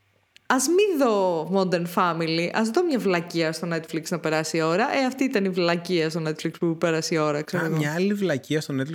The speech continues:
Speaker 2: που ανακάλυψα πρόσφατα. Βασικά,
Speaker 1: Μμμ.
Speaker 2: ναι. Ε, πώς λέγ-, πώς λέγεται; Κάτι με girlfriend, κάτι με girlfriend. Γαμώ το, εδώ το έχω. Τέλος πάντων, θα,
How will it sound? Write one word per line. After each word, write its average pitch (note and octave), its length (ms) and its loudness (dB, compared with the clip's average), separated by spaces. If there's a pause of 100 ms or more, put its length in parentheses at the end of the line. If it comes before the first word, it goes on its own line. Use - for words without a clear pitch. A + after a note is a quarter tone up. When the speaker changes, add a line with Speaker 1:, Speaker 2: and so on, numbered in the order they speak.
Speaker 2:
που D3 60 -4
ανακάλυψα C3 480 -4
πρόσφατα. G#2+ 720 -6
Βασικά, F#3 380 0
Speaker 1:
Μμμ. F#3+ 100 -2 (520)
Speaker 2:
ναι. E2+ 140 -16 (540)
Ε, A#2+ 640 2 (100)
πώς - 220 -10
λέγ-, D3+ 180 -8 (100)
πώς B2+ 200 -12
λέγεται; G2 500 -10 (380)
Κάτι B2+ 260 -12
με A#2 160 -2 (120)
girlfriend, G#2 720 -8
κάτι G#2+ 240 -14
με G#2 220 -10
girlfriend. G2+ 640 -16 (440)
Γαμώ - 280 -18
το, - 120 -18
εδώ F2+ 140 -14
το G2+ 100 -16
έχω. - 220 -20
Τέλος C3 220 -8
πάντων, F#2 200 -14
θα, - 80 -18